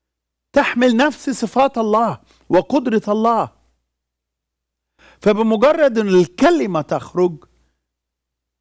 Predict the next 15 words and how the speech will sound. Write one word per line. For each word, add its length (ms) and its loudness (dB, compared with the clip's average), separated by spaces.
كانت 460 -2
تخلق. 600 -10
والكلمة 560 2
ليست 440 -2
منفصلة 640 -2
عن 140 -4
الله، 360 0
فالله 540 0
متكلم 1040 0
منذ 220 0
البدء. 380 -4
لم 200 2
يكن 280 0
هناك 400 -2
وقت 680 -2